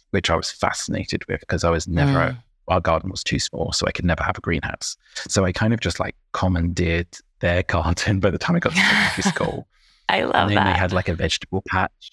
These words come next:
Speaker 1: down the bottom of the garden. So then I would kind of, like, go down there and help, um, her mum, Roberta, with, uh, the gardening. And then that kind of, and then I'd go and see their grandparents, and their grandparents were really into gardening. So then,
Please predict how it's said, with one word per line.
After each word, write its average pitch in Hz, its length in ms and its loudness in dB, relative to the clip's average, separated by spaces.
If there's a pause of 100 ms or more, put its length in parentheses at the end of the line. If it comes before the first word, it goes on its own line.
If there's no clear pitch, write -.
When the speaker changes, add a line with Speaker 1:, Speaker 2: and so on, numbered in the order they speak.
(120)
Speaker 1:
down 90 180 2
the 87 80 0
bottom 87 240 0
of 85 60 0
the 85 60 -2
garden. 82 640 0 (500)
So - 180 0
then 90 260 2
I 85 80 0
would 80 140 -2
kind 90 180 0
of, 90 120 -2
like, 85 340 -4 (300)
go 90 120 2
down 85 240 2
there 85 240 2
and 87 140 0
help, 87 280 0 (440)
um, 82 400 0
her 95 120 2
mum, 82 320 2
Roberta, 87 680 -2 (260)
with, 90 440 2
uh, - 560 0 (240)
the 104 160 -2
gardening. 85 720 2 (520)
And 82 180 4
then 82 680 2
that 82 240 0
kind 90 240 0
of, 87 100 -2
and 92 180 2
then 87 300 2
I'd 87 280 -2
go 82 120 4
and 82 100 0
see 87 220 0
their 82 160 0
grandparents, 80 880 -2
and 82 100 0
their 82 80 0
grandparents 92 640 0
were 101 100 2
really 95 280 0
into 95 200 -2
gardening. 95 680 0
So 80 200 0
then, 80 280 0